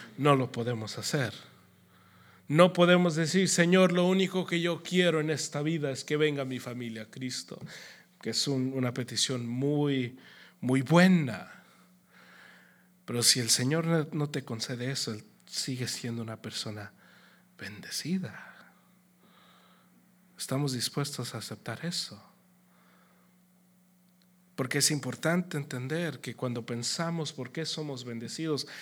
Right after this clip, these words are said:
aquí Abraham quiso decir,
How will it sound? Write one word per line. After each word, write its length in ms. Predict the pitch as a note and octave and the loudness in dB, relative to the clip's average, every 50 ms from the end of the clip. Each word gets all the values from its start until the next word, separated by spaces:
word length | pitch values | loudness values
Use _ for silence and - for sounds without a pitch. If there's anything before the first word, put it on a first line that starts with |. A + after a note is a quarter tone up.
| - - - - - - _ _ _ _ _ _ _ _ - - - - - - - - _ _ _ _ _ _ _ _ _ _ _ _ _ _ _ _ _ - | -16 -16 -16 -18 -20 -20 _ _ _ _ _ _ _ _ -20 -20 -20 -20 -20 -20 -20 -20 _ _ _ _ _ _ _ _ _ _ _ _ _ _ _ _ _ -6
aquí 680 | C3 - - - F3+ G3 G#3 G3+ F#3 E3 - - - - - | -6 -4 0 2 4 4 6 4 4 0 -2 -8 -14 -6 -2
Abraham 480 | E3 D3 C#3+ D3 D#3 D#3+ D#3+ D#3 D3 - | -2 -2 0 2 2 2 2 2 0 -2
quiso 480 | - - D#3 C#3+ - - - C#3 C3 | -4 -6 -4 -2 -2 -2 -2 -2 -2
decir, 600 | B2 A#2+ G#2+ - - - F#3+ G3+ G3+ F#3+ C#3+ C3 | -4 -2 0 0 0 0 0 0 0 -2 -4 -6